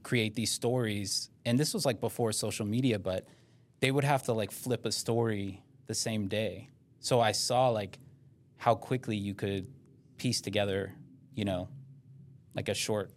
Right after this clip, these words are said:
story, and it would have to go up on the news that night. Um, so I just kinda, like, fell in love with it then. And then I actually went to school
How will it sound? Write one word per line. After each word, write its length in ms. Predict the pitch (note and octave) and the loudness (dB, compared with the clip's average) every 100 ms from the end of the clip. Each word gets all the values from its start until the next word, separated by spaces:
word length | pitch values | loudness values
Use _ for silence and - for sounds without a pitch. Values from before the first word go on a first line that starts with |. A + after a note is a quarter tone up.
| - | -12
story, 420 | - G#2+ G#2 G#2+ | -4 -2 0 0
and 120 | G2 | -2
it 60 | F#2+ | -2
would 100 | F#2+ | -2
have 160 | A2 - | -2 -2
to 80 | |
go 220 | G2+ F#2+ F#2+ | -2 0 0
up 220 | F#2+ - | -2 -4
on 120 | G2+ | -6
the 60 | G2 | -4
news 300 | G2 G2 G2 | -2 -4 -2
that 240 | F2+ F2+ | -4 -4
night. 320 | F#2 G2+ F#2+ - _ _ _ _ _ _ | -6 -6 -8 -12 _ _ _ _ _ _
Um, 400 | A2 G#2+ G#2+ A2 | 2 4 4 0
so 160 | - C#3+ | 2 6
I 120 | C#3 | 6
just 200 | F3 - | 4 0
kinda, 220 | - D3+ | 2 4
like, 160 | C3 G2+ | 4 2
fell 240 | A#2+ A#2 | 0 2
in 100 | G#2+ | 2
love 160 | G2+ A2 | 0 -2
with 160 | G2 | -4
it 100 | G2 | -4
then. 280 | - F#2 F#2 | -6 -4 -2
And 100 | G2 | 0
then 200 | G#2+ G2+ - - _ - | 0 -2 -6 -20 _ 2
I 80 | |
actually 260 | C3 D3+ F#3+ | 4 4 4
went 160 | D#3 C#3 | 4 2
to 80 | |
school 480 | B2+ - B2 A#2+ - | 0 2 4 4 0